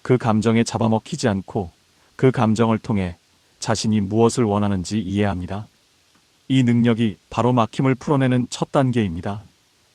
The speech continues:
막힘의 흐름이 조금씩 풀리기 시작하는 것도 바로 이 지점입니다. 많은 사람들은 자신이 걸어온 길을 당연하게 여깁니다.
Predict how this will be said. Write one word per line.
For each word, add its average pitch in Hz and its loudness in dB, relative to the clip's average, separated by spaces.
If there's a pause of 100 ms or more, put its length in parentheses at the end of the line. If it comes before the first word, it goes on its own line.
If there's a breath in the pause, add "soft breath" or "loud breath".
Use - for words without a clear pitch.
(240)
막힘의 131 0
흐름이 120 0
조금씩 120 0
풀리기 139 0
시작하는 123 -2
것도 104 -4 (180)
바로 104 -2
이 110 -2
지점입니다. 107 -2 (760)
많은 117 2
사람들은 113 0 (280)
자신이 127 0
걸어온 117 2
길을 110 0
당연하게 110 2
여깁니다. 98 -4